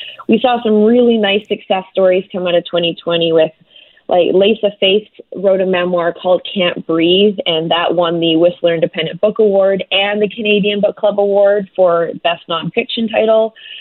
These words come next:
Um, Elke Babicki wrote this really interesting story called <laughs> Inheritance, and she, um, was sharing the psychological ripple effects after her father's survival in a Nazi, Nazi concentration camp.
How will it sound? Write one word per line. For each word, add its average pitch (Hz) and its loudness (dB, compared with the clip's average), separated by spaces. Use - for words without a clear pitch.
Um, 185 0
Elke 208 0
Babicki 180 2
wrote 175 2
this 175 0
really 196 2
interesting 170 -4
story 170 4
called 175 0
<laughs> 175 -4
Inheritance, 202 0
and 202 -2
she, 196 2
um, 185 0
was 180 0
sharing 196 2
the 180 2
psychological 180 0
ripple 180 2
effects 165 -4
after 165 -2
her 165 -2
father's 165 0
survival 160 0
in 165 -2
a 156 -6
Nazi, - -10
Nazi 180 -2
concentration 165 -6
camp. 214 -4